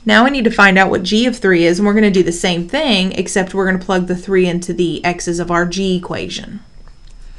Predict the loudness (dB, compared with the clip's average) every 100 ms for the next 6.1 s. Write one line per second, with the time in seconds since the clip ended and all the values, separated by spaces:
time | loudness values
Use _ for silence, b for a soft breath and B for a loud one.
0 | B B B B B -14 -6 -2 0 0
1 | -2 0 2 2 0 -2 0 2 4 4
2 | 4 2 2 2 2 2 0 0 0 2
3 | 0 -2 -8 -2 0 2 4 4 2 0
4 | -2 2 4 2 -2 0 0 0 -4 -4
5 | -4 -4 -6 -6 -6 -6 -6 -4 -10 -12